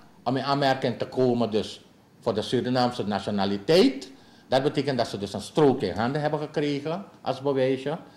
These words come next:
De tweede groep, Guyanese broeders en zusters, waren zij die vijf verblijfsvergunningen konden overleggen.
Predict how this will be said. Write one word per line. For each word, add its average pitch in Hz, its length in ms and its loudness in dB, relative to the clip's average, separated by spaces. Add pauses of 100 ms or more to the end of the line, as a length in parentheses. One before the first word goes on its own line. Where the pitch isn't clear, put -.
(240)
De 123 140 0
tweede 233 340 8
groep, 254 340 4 (180)
Guyanese 160 500 4
broeders 147 300 -2
en 127 120 0
zusters, 190 520 0 (180)
waren 120 280 4
zij 185 460 4 (420)
die 220 420 2 (640)
vijf 233 520 8 (1700)
verblijfsvergunningen 151 1200 4 (140)
konden 127 300 4
overleggen. 123 960 2